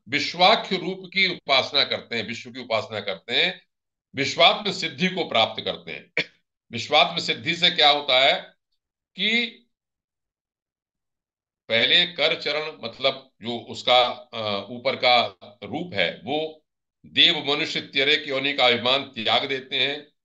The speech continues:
ब्रह्मांड शरीरी होकर मनुष्यादि शरीर में कृत्रिम अहम भाव समाप्त हो जाता है और विश्व शरीरी हो जाते हैं। मतलब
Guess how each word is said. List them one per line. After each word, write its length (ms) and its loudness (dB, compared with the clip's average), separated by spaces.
ब्रह्मांड 800 0
शरीरी 500 2
होकर 560 -2
मनुष्यादि 680 0
शरीर 360 -4
में 200 -4
कृत्रिम 440 -6
अहम 260 0
भाव 280 2
समाप्त 360 -4
हो 80 -8
जाता 360 0
है 300 0
और 160 -2
विश्व 280 -4
शरीरी 400 -6
हो 140 -10
जाते 280 -12
हैं। 80 -20
मतलब 480 -2